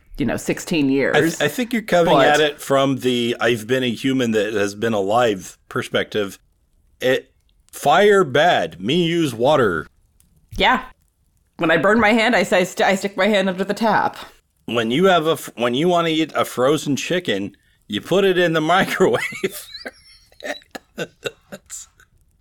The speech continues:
Speaker 2: pretty easy.
Speaker 1: Yep.
Speaker 2: Um, you know, what, whatever. It's,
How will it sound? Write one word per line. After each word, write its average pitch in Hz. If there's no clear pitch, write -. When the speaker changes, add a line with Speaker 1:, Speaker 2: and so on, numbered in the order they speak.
Speaker 2:
pretty 214
easy. 156
Speaker 1:
Yep. 165
Speaker 2:
Um, 131
you 101
know, 101
what, 117
whatever. 127
It's, 120